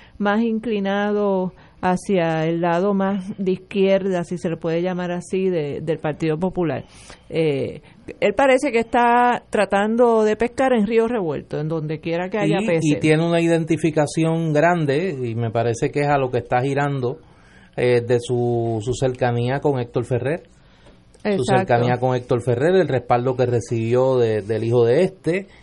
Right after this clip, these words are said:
Speaker 2: y un poco la herencia que ha recibido de, de, del respaldo que generaba Héctor dentro del Partido Popular.
Speaker 1: Y se están alineando unos, unos alcaldes claves con él en, en estos momentos.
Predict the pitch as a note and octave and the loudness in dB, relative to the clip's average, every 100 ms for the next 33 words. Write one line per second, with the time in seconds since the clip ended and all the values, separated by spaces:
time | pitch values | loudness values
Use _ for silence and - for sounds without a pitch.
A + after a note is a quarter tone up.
0 | - - _ C3 B2+ B2 C3 - D3+ D#3+ | -20 -20 _ -2 4 4 4 2 2 6
1 | D#3 C3+ B2+ D3+ D#3 D#3 B2 A#2+ B2 C#3 | 4 4 4 2 0 0 2 0 0 -2
2 | - C3+ C#3 D3+ D3 B2 A2+ A2 A2 A2 | -2 -2 0 2 2 2 2 0 0 -2
3 | G#2+ A2+ A#2+ G#2+ A#2 - B2+ C#3+ D3 C3+ | -2 -4 -6 -4 -4 0 2 4 2 0
4 | A#2 A2+ A2+ A2 A#2 B2 B2 B2 C3 B2 | 0 0 -2 0 0 0 0 -2 -4 -2
5 | A#2 G#2+ A2 G#2+ G2+ G2 A2 G#2 - A#2 | -2 -4 -4 -6 -6 -6 -6 -6 -12 -10
6 | - F#3+ F#3+ G3+ G3 G3+ G3+ A3+ A#3+ B3 | -4 -2 0 -2 0 0 2 0 2 2
7 | C4+ D4+ F4 C#4+ A#3 A#3 A#3+ B3 A#3 G#3+ | 2 0 0 2 2 2 0 0 -2 -2
8 | G#3+ A3+ A3+ G#3 A#3 G#3+ A3 A3 G#3 F#3+ | 0 0 -2 -4 -4 -4 -2 -2 -2 -4
9 | F#3+ - - - G3+ A3 C#4 B3 A3 A3+ | -6 -20 -12 0 2 4 2 0 0 -2
10 | G#3+ A#3+ C4+ C4+ B3+ F#3+ F#3 F3+ - - | -2 0 0 0 0 0 -2 -4 -12 -20
11 | - G3 G3 G3+ A#3+ A#3 A#3 C4 C#4 C#4 | -4 2 2 4 4 6 6 6 4 4
12 | A3 G#3+ | 4 2